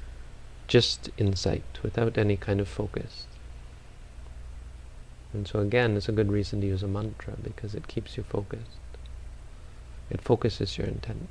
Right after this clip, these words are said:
uh, attention. It has a power to it. That's concentration. And finally, wisdom.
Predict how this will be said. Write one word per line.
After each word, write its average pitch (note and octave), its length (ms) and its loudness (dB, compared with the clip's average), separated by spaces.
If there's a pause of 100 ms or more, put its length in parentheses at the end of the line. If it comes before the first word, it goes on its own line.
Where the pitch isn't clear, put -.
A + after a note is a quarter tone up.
uh, G#2+ 120 -2 (100)
attention. A2 640 -2 (2750)
It G#2+ 60 -4
has G2+ 200 -4
a - 40 -2
power G#2 400 2
to - 160 -4
it. - 60 -4 (3000)
That's - 200 -8
concentration. F#2+ 920 -2
And G2+ 180 -2
finally, A#2+ 420 4
wisdom. G2+ 680 4